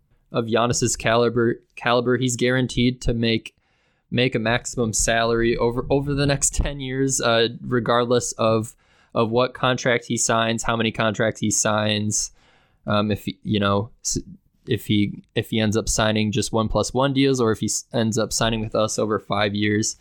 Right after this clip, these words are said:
he's, he's guaranteed to, to, uh, to be able to sign a max contract no matter what.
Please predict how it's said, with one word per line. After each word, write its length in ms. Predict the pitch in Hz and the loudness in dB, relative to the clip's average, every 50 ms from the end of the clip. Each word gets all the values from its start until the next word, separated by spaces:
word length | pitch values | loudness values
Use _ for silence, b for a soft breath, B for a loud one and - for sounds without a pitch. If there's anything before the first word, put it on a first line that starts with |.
| B B B B B B B B B B B | B B B B B B B B B B B
he's, 260 | 131 131 135 - - | -2 -2 -2 -2 -2
he's 200 | - 151 151 147 | -2 -2 -2 -2
guaranteed 560 | - 147 156 156 147 143 139 - 143 131 127 - | -2 0 0 0 0 0 0 0 -2 -2 -2 -2
to, 340 | 135 120 120 117 - - - - - - _ - - - - | -2 0 0 0 -2 -4 -6 -8 -12 -16 _ -14 -12 -12 -10
to, 380 | - - 117 110 110 107 104 104 | -6 -2 0 0 0 0 0 2
uh, 320 | 101 104 101 104 107 117 - - - | 2 2 2 2 0 -2 -4 -6 -6
to 100 | - 131 | -4 -2
be 120 | 135 143 | 0 0
able 120 | 151 147 139 | 0 0 0
to 100 | 143 135 | 0 -2
sign 340 | - - 120 117 120 120 120 | 0 0 0 0 0 -2 -2
a 40 | |
max 480 | 107 110 110 113 113 - - - - - B B B B B B B B B B B B B B B - - - - _ _ _ | 0 0 0 0 -2 -4 -6 -8 -8 -10 B B B B B B B B B B B B B B B -12 -12 -18 -20 _ _ _
contract 640 | _ - 214 202 202 190 - - 190 180 180 - - | _ 0 2 2 2 0 0 2 2 2 2 2 0
no 160 | 175 165 151 | 2 2 2
matter 380 | 143 139 139 143 147 143 135 127 | 4 4 2 4 4 4 4 2
what. 500 | 113 110 117 117 120 117 117 - - - | 2 2 4 4 4 4 2 0 -2 -4